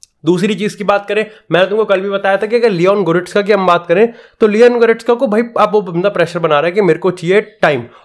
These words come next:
और वो टाइम चाहिए क्योंकि वर्ल्ड कप आ रहा है पास में। वैसे मेरे को लगता नहीं कि उसके वर्ल्ड कप के प्लेस पे कोई ज्यादा बड़ा खतरा होगा, but हो भी सकता है र-, र-, रेस्क्यू लेना। ऐसे में बायर्न को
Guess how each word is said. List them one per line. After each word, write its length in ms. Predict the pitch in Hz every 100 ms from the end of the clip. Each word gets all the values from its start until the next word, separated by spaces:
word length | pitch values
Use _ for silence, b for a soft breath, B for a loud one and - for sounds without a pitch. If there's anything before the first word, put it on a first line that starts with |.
| -
और 80 |
वो 100 | 196
टाइम 320 | 226 220 220 226
चाहिए 200 | 233 233
क्योंकि 200 | 240 240
वर्ल्ड 240 | 180 185
कप 180 | 208 185
आ 40 |
रहा 120 | 180
है 80 | 202
पास 260 | 170 156 156
में। 200 | 220 233 B B _
वैसे 180 | 151 156
मेरे 120 | 202
को 60 | 190
लगता 260 | 180 196
नहीं 100 | 196
कि 60 | 208
उसके 120 | 233
वर्ल्ड 220 | 214 175
कप 160 | 170 190
के 240 | - 196
प्लेस 360 | 190 185 170 170
पे 120 | 180
कोई 160 | 185 180
ज्यादा 200 | 151 175
बड़ा 140 | 175
खतरा 300 | 175 139 175
होगा, 300 | 156 156 170
but 120 | 214 -
हो 100 | 139
भी 80 | 175
सकता 260 | 175 175 190
है 60 |
र-, 360 | 170 135 147 139
र-, 40 | 156
रेस्क्यू 300 | 156 185 175
लेना। 220 | 156 196 B B
ऐसे 300 | 175 190 247
में 200 | 247 247
बायर्न 340 | 175 180 208 220
को 360 | 220 233 240